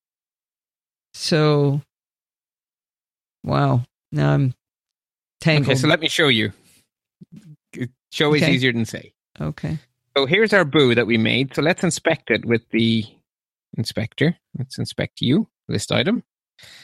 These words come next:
Speaker 2: Okay, so list item class equals string. Boo. Does that make it any more obvious?
Speaker 1: Um.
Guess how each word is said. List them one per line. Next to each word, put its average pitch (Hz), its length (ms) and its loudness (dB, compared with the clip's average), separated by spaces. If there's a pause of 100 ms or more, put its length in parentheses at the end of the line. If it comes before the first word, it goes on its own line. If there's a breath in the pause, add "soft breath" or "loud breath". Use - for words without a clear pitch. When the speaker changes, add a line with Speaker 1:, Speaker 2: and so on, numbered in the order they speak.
(520 loud breath)
Speaker 2:
Okay, 175 280 0
so 151 140 0
list 196 240 2
item 160 240 2
class 156 300 0
equals 139 220 -4
string. 104 300 -4 (1000)
Boo. - 200 -6 (300)
Does 113 100 -14
that 127 120 -2
make 160 180 0
it 175 60 0
any 185 340 0
more 185 220 0
obvious? 208 500 -4 (2500)
Speaker 1:
Um. 147 480 -2